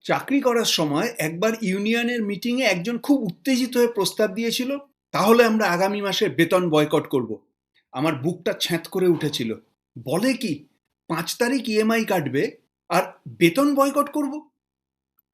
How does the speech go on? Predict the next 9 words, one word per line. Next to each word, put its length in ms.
জীবনে 460
কতবার 400
এরকম 380
বিপ্লবের 560
চিন্তা 340
মাথায় 420
এসেও 380
চুপসে 460
গেছে 360